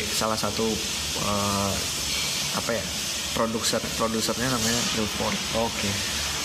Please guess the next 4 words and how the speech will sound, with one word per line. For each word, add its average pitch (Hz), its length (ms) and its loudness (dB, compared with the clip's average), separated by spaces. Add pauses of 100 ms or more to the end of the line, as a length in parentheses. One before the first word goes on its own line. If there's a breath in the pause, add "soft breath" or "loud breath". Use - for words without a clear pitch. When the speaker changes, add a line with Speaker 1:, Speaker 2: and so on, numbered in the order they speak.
(160)
Speaker 1:
Gitu-gitu. 113 460 0 (1300)
Speaker 2:
Zaman 113 300 2
dulu 120 260 4
itu 156 200 0